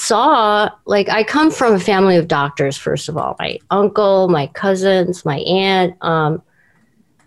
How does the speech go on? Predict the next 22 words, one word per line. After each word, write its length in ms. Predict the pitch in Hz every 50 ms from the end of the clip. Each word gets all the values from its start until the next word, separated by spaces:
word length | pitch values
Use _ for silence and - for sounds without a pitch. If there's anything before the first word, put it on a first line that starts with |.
| _ _ -
they're, 300 | 208 202 190 160 - - - -
they're 320 | - 175 190 196 190 185 -
all 400 | 170 185 180 185 180 180 175 _ _ -
doctors. 800 | - 165 185 214 233 226 - 165 156 156 156 160 156 - - _ - 185
And 720 | 180 175 175 170 170 170 170 170 165 165 165 - - - - _ _ _ _ _ _ _ _ _ _ _ - -
I 100 | 190 196
remember 500 | 196 196 208 240 269 294 247 208 185 180
they 100 | 180 175
used 260 | 170 175 175 - -
to 40 | 170
come 240 | - - 175 160 160
home 320 | 156 160 160 156 156 156
and 140 | 160 156 156
they 120 | 160 156
had 440 | 160 165 165 156 156 151 151 151 151 - _ _ _ _ -
these 240 | 165 170 170 160 -
kind 340 | - - 185 170 160 156 151
of 160 | 151 - - - - - - - - _ _ _ - 175
dents 540 | 175 220 240 294 277 220 - - - - - -
on 160 | 170 170 165
their 160 | 160 160 170
faces 880 | 170 - 226 247 285 294 - - 170 170 170 175 180 - - - -